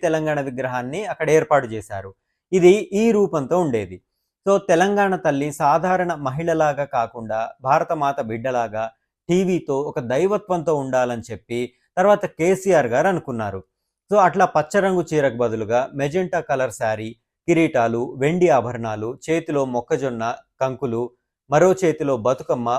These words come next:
ఉండేటట్లుగా తయారు చేశారు. ఇక ఇదే స్టేట్లో చాలా చోట్ల ఈ విగ్రహమే స్థాపించబడి ఉంటుంది. ఇక ఇప్పుడేంటంటే రేవంత్ రెడ్డి గారు సీఎం అయిన తర్వాత గ్రీన్ కలర్ చీరలో సగటు తెలంగాణ మహిళకి ప్రతిరూపంగా ఉండేటట్టుగా ఒక కొత్త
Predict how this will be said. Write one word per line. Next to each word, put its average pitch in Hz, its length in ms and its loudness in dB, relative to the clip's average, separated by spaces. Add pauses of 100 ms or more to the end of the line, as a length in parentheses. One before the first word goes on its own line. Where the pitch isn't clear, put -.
ఉండేటట్లుగా 147 680 -2
తయారు 185 360 6
చేశారు. 104 440 -8 (580)
ఇక 190 120 -2 (160)
ఇదే 180 180 6 (100)
స్టేట్లో 185 440 2 (100)
చాలా 208 360 2 (100)
చోట్ల 160 260 2 (180)
ఈ 175 120 0
విగ్రహమే 151 540 0
స్థాపించబడి 139 720 0
ఉంటుంది. 127 460 -4 (280)
ఇక 196 120 0 (240)
ఇప్పుడేంటంటే 151 680 4 (100)
రేవంత్ 175 380 2
రెడ్డి 147 260 0
గారు 123 180 2
సీఎం 147 320 -2
అయిన 123 220 -4
తర్వాత 104 340 -6 (200)
గ్రీన్ 185 300 2
కలర్ 156 280 2
చీరలో 107 440 -6 (160)
సగటు 180 440 0 (120)
తెలంగాణ 151 380 -2
మహిళకి 135 460 -8
ప్రతిరూపంగా 135 840 -2
ఉండేటట్టుగా 123 580 -8
ఒక 185 160 -6 (140)
కొత్త 190 260 -8